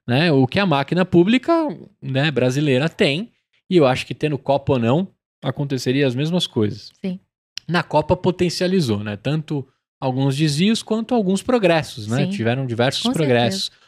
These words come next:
Speaker 1: O meu próprio time, né? Apesar de ter sido palmeirense quando era criança, até os meus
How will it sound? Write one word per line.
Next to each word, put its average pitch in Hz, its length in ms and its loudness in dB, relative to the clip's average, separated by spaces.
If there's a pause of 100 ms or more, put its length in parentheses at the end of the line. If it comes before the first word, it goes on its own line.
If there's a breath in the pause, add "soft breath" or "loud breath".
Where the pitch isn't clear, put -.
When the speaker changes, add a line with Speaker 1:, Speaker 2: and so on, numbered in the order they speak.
(100)
Speaker 1:
O 151 80 -4
meu 185 180 2
próprio 214 320 -2
time, 185 460 -2
né? 135 340 -4
Apesar 151 320 -6
de 165 60 -16
ter 165 120 -8
sido 147 200 -8
palmeirense 127 440 -4
quando 120 140 -4
era 117 140 -2
criança, 123 580 -4 (420)
até 117 240 -4
os 127 160 0
meus 120 840 -6